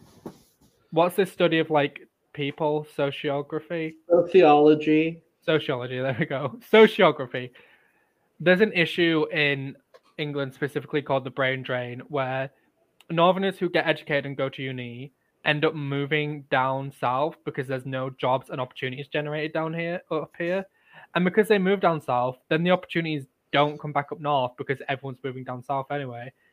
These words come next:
Speaker 1: And we struggle to get, what the fuck are you both doing? We struggle to, like,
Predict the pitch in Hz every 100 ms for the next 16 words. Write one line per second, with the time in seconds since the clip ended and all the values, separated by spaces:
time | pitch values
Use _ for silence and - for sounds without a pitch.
0 | _ _ _ - 170 180 - - 180 185
1 | 185 170 165 151 - 170 147 170 170 -
2 | - 147 135 131 127 - 131 120 123 131
3 | - - _ _ 180 175 - 185 202 185
4 | 190 175 156